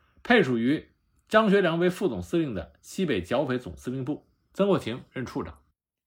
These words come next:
但曾国情万万没有想到的，正是这个西北之行，让曾国情的人生一下子就坠入了低谷。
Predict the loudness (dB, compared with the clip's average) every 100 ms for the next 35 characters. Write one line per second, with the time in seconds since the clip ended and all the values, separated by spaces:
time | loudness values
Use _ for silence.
0 | _ _ -4 0 2 2 2 2 2 2
1 | 0 0 -2 -6 -8 -2 0 0 -4 -16
2 | _ 0 2 2 0 -2 -2 -4 -8 -12
3 | -6 -4 -4 -6 -8 -8 -14 -16 _ _
4 | _ _ -2 0 0 2 2 0 -4 -4
5 | -4 _ -8 -6 -6 -8 -12 _ _ _
6 | _ _ _ -8 -2 0 0 -2 -12 _
7 | _ _ _ _ _ -2 0 2 4 2
8 | 2 -2 -4 -4 -6 -12